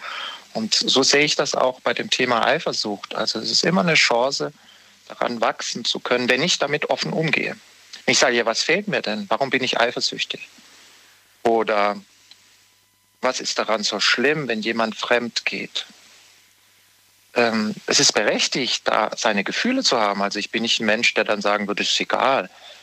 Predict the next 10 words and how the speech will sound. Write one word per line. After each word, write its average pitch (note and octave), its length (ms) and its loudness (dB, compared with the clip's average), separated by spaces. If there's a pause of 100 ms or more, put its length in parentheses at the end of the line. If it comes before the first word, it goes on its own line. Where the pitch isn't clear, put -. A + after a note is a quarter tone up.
(180)
Aber A2+ 160 0
sich - 220 -4
damit A#2 280 -2
auseinanderzusetzen, C3 1160 0
zu B2 120 -2
sagen, A2+ 380 0
was G#2+ 180 -4
ist - 280 -4
denn, G#2 360 0 (1300)
wa-, - 120 0